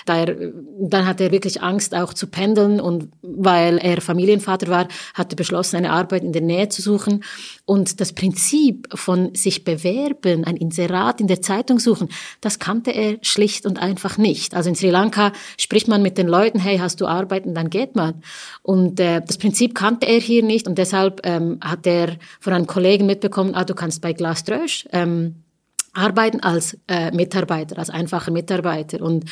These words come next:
mein Vater ist sehr, sehr dankbar für diese Arbeit und sagt auch, er, er, er dankt jedem, der, äh, der ihm die, die Chance damals gegeben hat, weil für ihn war es wichtiger zu ernähren, als sich zu ent-, äh, entfalten. Und seine persönliche Entwicklung war zu diesem Zeitpunkt eigentlich egal.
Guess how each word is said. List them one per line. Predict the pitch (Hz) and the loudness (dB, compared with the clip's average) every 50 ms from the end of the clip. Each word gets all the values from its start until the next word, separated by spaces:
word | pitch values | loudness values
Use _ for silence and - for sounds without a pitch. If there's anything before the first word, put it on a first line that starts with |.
| - - - - - - - | -12 -12 -12 -14 -12 -6 -4
mein | 185 175 | -2 0
Vater | - 202 208 208 220 196 | 2 2 2 2 2 2
ist | 190 175 180 - - | 2 2 2 0 0
sehr, | - 202 196 190 | 2 2 2 4
sehr | - 190 175 | 2 0 0
dankbar | - 180 185 202 196 - - 202 202 | 0 -2 -2 -4 -4 -2 -2 -2 0
für | 202 - 190 | 0 -2 -2
diese | 185 170 185 170 | -2 0 0 0
Arbeit | - 170 190 190 - 202 196 202 202 | 0 0 -2 0 0 -2 -2 0 -2
und | 165 | -2
sagt | 156 180 170 170 - 180 | -2 -2 -4 -4 -4 -2
auch, | 175 170 165 - | -2 -2 -4 -6
er, | - - 165 - - | -6 -8 -6 -6 -6
er, | 165 147 - - | -8 -8 -6 -8
er | 165 151 | -10 -8
dankt | - 170 170 170 - - | -6 -6 -6 -6 -4 -2
jedem, | - 170 175 190 185 196 190 180 | 2 4 4 4 4 2 0 2
der, | 185 170 170 165 190 - | 2 2 0 0 -2 -2
äh, | 170 165 160 156 156 151 | -2 0 0 0 -2 -2
der | 160 165 - | -2 -2 -2
ihm | 170 175 175 180 151 | 0 -2 -2 -2 -2
die, | - 180 170 - | -2 -2 -2 -2
die | - 196 | -4 -4
Chance | 185 - 196 208 208 208 226 | -2 0 0 0 0 0 0
damals | 190 190 196 190 - | 0 2 0 0 0
gegeben | - 202 151 190 202 233 240 240 220 | -2 -2 2 4 4 6 6 4 4
hat, | 220 220 220 202 | 4 2 2 2
weil | 196 185 175 185 - - - - - | 2 2 2 2 -2 -12 -14 -14 -12
für | - - 208 | -2 2 4
ihn | 220 220 202 | 4 6 4
war | 190 190 | 4 2
es | 185 - | 2 0
wichtiger | 196 190 185 - 190 185 180 180 - | 0 0 0 0 -2 -2 -2 -2 -4
zu | - - 185 | -4 -4 -2
ernähren, | - 180 170 170 160 160 175 180 175 165 160 - | -2 0 0 0 2 2 2 2 2 2 0 0
als | - 165 165 160 - | 0 -2 -2 0 0
sich | 208 - - | -2 -2 -4
zu | - - | -4 -4
ent-, | 165 175 180 - - - - | -4 -4 -4 -6 -8 -10 -4
äh, | 180 180 175 170 | -4 -2 -2 -2
entfalten. | - - 170 165 - - 196 175 165 - 160 165 156 156 | -2 -4 -4 -4 -2 0 2 0 0 0 -2 -4 -2 -2
Und | 165 165 156 | -2 -2 0
seine | 175 160 165 160 | 0 0 -2 -2
persönliche | 165 170 165 185 185 202 196 - | -2 0 0 0 0 0 0 -2
Entwicklung | 185 175 160 190 190 185 196 190 185 185 - - - - - - | -2 -2 0 -2 -2 -2 -2 -4 -4 -6 -8 -12 -16 -16 -10 -4
war | - 180 - | -2 -2 -2
zu | - - 175 | -2 0 2
diesem | 233 247 240 240 220 | 4 6 6 4 4
Zeitpunkt | - 208 202 208 202 - 208 196 - | 4 2 2 2 2 0 -4 -4 -2
eigentlich | - 175 185 190 180 175 - - - | -2 -2 -2 0 -2 -4 -4 -6 -6
egal. | 160 - 165 160 160 156 151 151 151 | -4 -2 -2 0 0 -2 -4 -6 -10